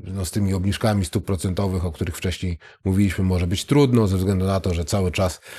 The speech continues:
e, Fed i Jerome Powell powo-, powołują się na efekty cały czas niezbadane i tak naprawdę, em, trudne do, e, zaprognozowania, jak wpłyną nowe, em,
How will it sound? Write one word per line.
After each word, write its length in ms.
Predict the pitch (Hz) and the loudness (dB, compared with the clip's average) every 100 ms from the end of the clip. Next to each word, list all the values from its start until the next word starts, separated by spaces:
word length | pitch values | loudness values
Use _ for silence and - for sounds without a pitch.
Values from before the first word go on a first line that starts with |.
| - - - | -18 -16 -4
e, 260 | 92 92 87 | 2 2 0
Fed 500 | - 107 92 - - | 2 2 2 -2 -6
i 160 | 104 85 | -4 0
Jerome 280 | 101 95 87 | 0 0 0
Powell 360 | 98 95 92 85 | 2 2 0 -2
powo-, 560 | 92 87 98 92 98 | -4 -2 -4 -4 -6
powołują 480 | 101 90 92 92 90 | -2 0 0 0 0
się 160 | 85 92 | -2 0
na 140 | 92 | 0
efekty 580 | 85 104 - - 90 85 - | 0 -2 -2 -2 -4 -4 -4
cały 240 | 98 92 | -2 0
czas 260 | 101 92 90 | 0 -2 -2
niezbadane 880 | 92 113 98 110 120 117 104 98 95 | 2 4 4 2 4 2 2 0 -2
i 100 | 101 | -6
tak 160 | 95 87 | -4 -2
naprawdę, 460 | 95 98 95 92 82 - - - - - | 0 0 0 -2 -4 -12 -20 -20 -20 -6
em, 480 | 98 95 92 95 85 | -2 0 0 0 0
trudne 420 | 113 113 98 92 | 4 4 4 2
do, 240 | 90 92 92 92 87 - 92 92 92 90 | 2 0 -2 -6 -12 -6 -4 -4 -4 0
e, 40 | |
zaprognozowania, 880 | 101 - 98 101 92 92 101 104 95 | 0 2 0 2 0 0 0 0 0
jak 180 | 92 92 | 0 -4
wpłyną 420 | - 95 92 90 | -4 -2 -2 -2
nowe, 260 | 90 87 85 | -2 0 0
em, 760 | 85 90 92 87 87 87 85 | -2 -6 -6 -6 -6 -8 -8